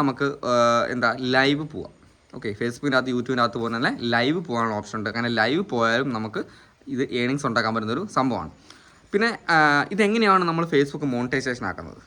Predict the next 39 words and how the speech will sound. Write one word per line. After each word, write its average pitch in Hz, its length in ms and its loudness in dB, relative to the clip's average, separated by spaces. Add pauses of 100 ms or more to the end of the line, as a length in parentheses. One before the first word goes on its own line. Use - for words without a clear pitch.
(460)
അല്ലേ? 123 120 -2 (160)
അത് 147 160 0
പലരുടെയും 143 400 0
സംശയമാണ്. 117 480 -4 (100)
നമുക്ക് 151 260 -4 (160)
ഒരു, 127 120 -2 (200)
ആ, - 20 0 (320)
അഞ്ഞൂറ് 147 280 -2 (100)
ഫോളോവേഴ്സ് 123 520 0 (540)
നമുക്ക് 123 260 -6
കംപ്ലീറ്റ് 120 300 -2
ആയി 117 120 0
കഴിഞ്ഞാൽ, 107 260 -4 (180)
ഒരു 131 160 -4
മുപ്പത് 127 220 -4
ദിവസത്തിനുള്ളിൽ 135 360 0
അഞ്ഞൂറ് 135 300 0
ഫോളോവേഴ്സും 120 380 -2
കൂടെ 123 160 -2
കംപ്ലീറ്റ് 113 280 -2
ആയി 107 80 -4
കഴിഞ്ഞാൽ 110 220 -4
നമുക്ക് 110 220 -6
മോണിറ്റൈസേഷൻ്റെ 127 720 -4
ആ - 80 4
ഒരു 113 140 -2
ക്രൈറ്റീരിയ 110 460 -2
കംപ്ലീറ്റ്. 101 240 -4
നമ്മൾ 165 200 -2
സത്യം 165 280 -2
പറഞ്ഞു 160 140 0
കഴിഞ്ഞാൽ, 151 220 0 (640)
ആ, - 20 4 (540)
YouTube-ൻ്റെ 180 360 2
അകത്തുള്ള 156 260 0
ക്രൈറ്റീരിയൻ്റെ 147 560 0 (120)
ഒരു 135 100 -2 (100)
പത്തിലൊന്ന് 156 840 0
പോലും 135 260 0